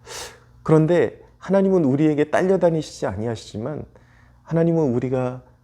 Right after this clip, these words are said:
끊임없이 경외하는 마음으로 기도할 때에 예상치 못했던 응답을 주신다라는 것을 번번이 경험하곤 합니다.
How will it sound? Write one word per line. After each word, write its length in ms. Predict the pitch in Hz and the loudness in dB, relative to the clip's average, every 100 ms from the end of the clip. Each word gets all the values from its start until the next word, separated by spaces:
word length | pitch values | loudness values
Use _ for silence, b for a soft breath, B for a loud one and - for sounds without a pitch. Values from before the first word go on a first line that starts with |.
| _ | _
끊임없이 640 | - 175 170 147 - 120 113 | -2 0 2 0 -2 -6 -4
경외하는 540 | 104 104 110 110 107 | -6 -4 -4 -4 -6
마음으로 540 | 98 87 90 92 92 90 | -6 -6 -6 -6 -8 -8
기도할 360 | - 95 95 85 | -8 -6 -6 -6
때에 380 | - 92 147 156 - b b b b b b _ - | -8 -4 -4 -6 -20 b b b b b b _ -6
예상치 400 | 107 98 135 - | -2 -2 -2 -2
못했던 580 | 123 95 98 - 90 95 - 117 117 _ _ _ 110 | -4 -4 -10 -8 -8 -8 -12 -16 -20 _ _ _ -6
응답을 400 | 104 110 104 98 | -4 -2 -2 -4
주신다라는 640 | 104 - 110 110 101 92 | -8 -8 -4 -4 -4 -6
것을 260 | - - 95 | -6 -6 -6
번번이 480 | - 98 104 101 | -2 -2 -2 -4
경험하곤 500 | 98 95 101 98 95 | -6 -6 -4 -4 -6
합니다. 380 | 101 143 131 - | -8 -10 -10 -12